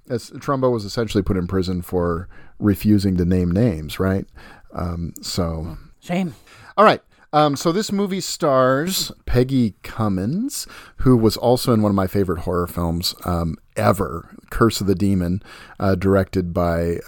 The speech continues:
Speaker 1: Jacques Tourneur, and John Dahl, who
Speaker 2: Heck
Speaker 1: we
Speaker 2: yeah.
Speaker 1: have talked about before.
Speaker 2: In Rope.
Speaker 1: In Rope, yes.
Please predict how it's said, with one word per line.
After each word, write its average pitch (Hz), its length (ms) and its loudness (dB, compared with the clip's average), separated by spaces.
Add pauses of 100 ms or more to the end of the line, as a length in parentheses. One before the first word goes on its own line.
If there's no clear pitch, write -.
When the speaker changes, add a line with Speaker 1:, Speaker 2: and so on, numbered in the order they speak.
(100)
Speaker 1:
Jacques 98 400 0
Tourneur, 101 760 2 (300)
and 95 320 0
John 117 800 0
Dahl, - 840 -2 (420)
who 165 180 2
Speaker 2:
Heck 208 220 0
Speaker 1:
we 190 100 0
Speaker 2:
yeah. 190 340 4
Speaker 1:
have 196 80 2
talked 143 260 0
about 139 300 -4
before. 226 800 -4 (180)
Speaker 2:
In 190 460 -4
Rope. 170 260 2
Speaker 1:
In 120 200 4
Rope, 98 400 2
yes. 95 360 -2